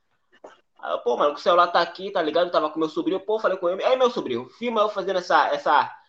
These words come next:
essa farofa aqui, vou lançar esse vídeo aqui no YouTube", tá ligado? O vídeo tá até hoje aí no YouTube. Eu, pô, vou fazer uma farofinha aqui, maluco, vou filmar.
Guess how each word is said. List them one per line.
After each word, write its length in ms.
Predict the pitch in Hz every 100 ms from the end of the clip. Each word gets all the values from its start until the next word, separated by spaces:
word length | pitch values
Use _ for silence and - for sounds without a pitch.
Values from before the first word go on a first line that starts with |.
| _
essa 160 | - 156
farofa 420 | - 147 151 151
aqui, 220 | - 170
vou 140 | 160 170
lançar 260 | 160 185
esse 160 | 190 175
vídeo 160 | 185 170
aqui 140 | 190
no 80 | 196
YouTube", 600 | 170 - 156 175 110 82 _
tá 80 | 117
ligado? 220 | 127 139
O 40 |
vídeo 160 | 131 135
tá 120 | 139
até 200 | - 143
hoje 140 | 113
aí 40 | 113
no 80 | 110
YouTube. 420 | 104 101 101 98 _ _ _
Eu, 60 | 160
pô, 120 | 208
vou 100 | 185
fazer 200 | 185 175
uma 60 | 190
farofinha 400 | 190 165 170 156
aqui, 160 | 185
maluco, 340 | 175 123 120 135
vou 140 | 160
filmar. 520 | - 143 123 127 -